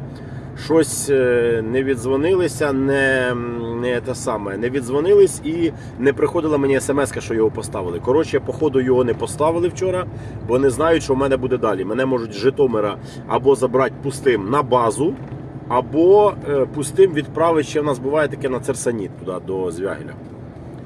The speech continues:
Завантажуватись, от таке от. Коротше, якось так. Поки тихо, може бути таке, що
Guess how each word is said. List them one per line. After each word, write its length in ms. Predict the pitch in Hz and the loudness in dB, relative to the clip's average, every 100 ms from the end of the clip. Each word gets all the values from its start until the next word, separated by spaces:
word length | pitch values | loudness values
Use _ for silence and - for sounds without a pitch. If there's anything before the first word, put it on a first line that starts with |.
| - - - | -14 -14 -14
Завантажуватись, 840 | - 101 110 107 90 80 71 - - | -6 -4 -2 -4 -6 -8 -10 -12 -12
от 100 | 87 | -10
таке 280 | 110 - 80 | -10 -6 -8
от. 120 | 73 - - - - - - - - - - - - | -8 -14 -16 -16 -14 -14 -14 -14 -14 -14 -16 -14 -6
Коротше, 300 | 110 147 143 | -2 -2 -4
якось 280 | 120 117 - | -4 -6 -8
так. 180 | 85 76 - - - | -10 -10 -14 -14 -10
Поки 200 | - 117 190 165 - - | -8 0 2 2 -2 -4
тихо, 300 | 208 226 165 | 0 0 2
може 420 | 135 190 294 208 | 4 4 4 4
бути 340 | 160 135 143 139 | 2 0 -4 -4
таке, 240 | - 220 | 2 2
що 340 | 233 180 165 | 2 2 2